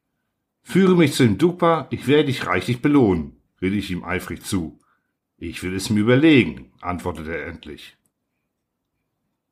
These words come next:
Es war noch tiefe Nacht, da weckte er mich in meinem Zelt. „Er sei bereit“, sagte er. Er hatte zwei unserer zottigen Mongolenpferde, die nicht viel höher sind als große Hunde, gesattelt,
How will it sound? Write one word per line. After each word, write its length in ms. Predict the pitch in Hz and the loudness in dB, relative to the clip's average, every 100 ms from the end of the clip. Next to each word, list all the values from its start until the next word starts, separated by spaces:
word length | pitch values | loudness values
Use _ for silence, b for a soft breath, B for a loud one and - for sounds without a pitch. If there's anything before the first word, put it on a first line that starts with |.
| _ | _
Es 240 | 120 123 | 0 0
war 160 | 127 131 | 2 4
noch 200 | 170 147 | 4 2
tiefe 280 | - 151 120 | -2 -2 2
Nacht, 420 | 147 143 - - _ _ | 2 0 -4 -18 _ _
da 160 | 80 | -4
weckte 260 | 90 113 131 | -2 -2 0
er 60 | 120 | 2
mich 180 | 120 | 2
in 80 | 113 | 0
meinem 240 | 90 90 113 | -2 -2 -2
Zelt. 420 | - 73 65 - _ | -4 -6 -6 -14 _
„Er 140 | - 113 | -6 0
sei 160 | 120 | 2
bereit“, 500 | 120 117 135 123 - - | 2 2 2 2 0 -8
sagte 420 | - 78 - 78 | -8 -6 -6 -8
er. 320 | 62 71 - _ _ _ _ _ _ _ - | -10 -12 -16 _ _ _ _ _ _ _ -6
Er 100 | 110 | -4
hatte 160 | 123 | -2
zwei 380 | - - 127 165 | -4 -2 2 2
unserer 240 | 127 117 | 2 2
zottigen 440 | - - 143 135 107 | 0 0 0 2 0
Mongolenpferde, 1080 | 98 95 156 139 87 98 101 131 151 143 _ _ - | 0 2 4 4 2 0 2 2 0 -4 _ _ -6
die 100 | 110 | -2
nicht 200 | 165 - | -2 0
viel 140 | 120 | 0
höher 280 | 113 139 135 | 4 4 2
sind 200 | 127 117 | 0 -4
als 180 | 101 - | -6 -6
große 380 | 113 120 104 | -2 0 0
Hunde, 320 | 85 147 151 85 | 0 2 2 0
gesattelt, 640 | 76 113 - 98 143 147 | 0 0 0 2 0 0